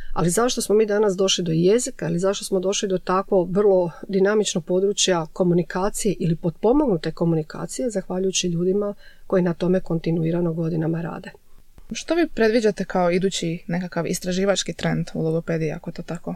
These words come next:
Speaker 2: možemo nazvati?
Speaker 1: Pa možemo, ne, malo kad, e, analiziramo ovako po nekakvim vremenskim periodima, uvijek postoje nekakvi trendovi. To je ono što i društvo vidi, pa kažu,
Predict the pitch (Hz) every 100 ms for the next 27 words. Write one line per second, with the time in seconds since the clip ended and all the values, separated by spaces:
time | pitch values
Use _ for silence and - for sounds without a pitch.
0 | - 175 185 175 170 185 220 - - -
1 | - 220 269 233 165 156 156 170 175 214
2 | 220 202 190 196 190 190 - - - -
3 | - - - - - - - - 220 202
4 | 208 226 240 208 180 190 208 196 185 185
5 | - 214 220 185 180 175 160 - - -
6 | 196 226 226 196 - 170 196 226 208 208
7 | 196 226 180 190 180 190 180 175 165 165
8 | 165 160 165 156 180 208 208 214 - 185
9 | 196 208 - 196 196 170 180 180 180 190